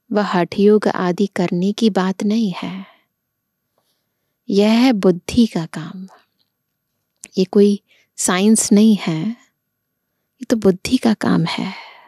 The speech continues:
क्या समझ के बैठी हूँ? ये देह समझ के बैठी हूँ या अपने सत्य स्वरूप में स्थित होकर बैठी हूँ? तो ये बुद्धि का काम है।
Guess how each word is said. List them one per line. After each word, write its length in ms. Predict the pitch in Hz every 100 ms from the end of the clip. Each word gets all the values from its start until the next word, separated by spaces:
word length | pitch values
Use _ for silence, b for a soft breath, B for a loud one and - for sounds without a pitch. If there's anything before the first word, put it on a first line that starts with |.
| B _ _ _ _ _ _ _ _
क्या 180 | 240 262
समझ 580 | - - 220 240 - -
के 140 | 262
बैठी 420 | 180 165 - -
हूँ? 540 | 175 - 208 _ _ _ _ _ _ _ _ _ _ _ _ _
ये 80 | 175
देह 360 | 175 185 185 240
समझ 440 | - 247 233 226
के 160 | - 233
बैठी 380 | 233 226 - 240
हूँ 200 | 269 349 _ _ _ _ _ _ _ _ _ _ -
या 280 | 196 196 240
अपने 280 | - 196 190
सत्य 480 | - 202 _ 226
स्वरूप 640 | 220 - - 185 208 214 214
में 180 | 190
स्थित 420 | 196 - - 262 -
होकर 380 | - 165 170
बैठी 360 | 160 160 - -
हूँ? 280 | 180 - _ -
तो 80 |
ये 80 | 220
बुद्धि 420 | 190 196 185 -
का 160 | 262 175
काम 280 | - - 185
है। 420 | - 208 208